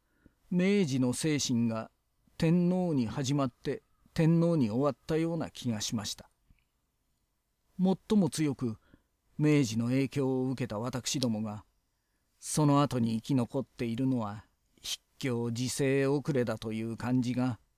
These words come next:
激しく私の胸を打ちました。私はあからさまに、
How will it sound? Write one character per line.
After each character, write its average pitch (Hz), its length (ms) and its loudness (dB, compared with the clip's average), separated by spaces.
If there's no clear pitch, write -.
激 151 240 4
し - 120 0
く 110 160 -6
私 120 420 -4
の 135 100 2
胸 139 280 2
を 113 180 -2
打 107 120 -8
ち 110 140 -4
ま 110 120 -4
し - 120 -8
た。 - 160 -16
私 170 400 0
は 160 160 4
あ 151 60 2
か 180 120 0
ら 175 100 2
さ 165 120 -2
ま 165 120 2
に、 160 220 0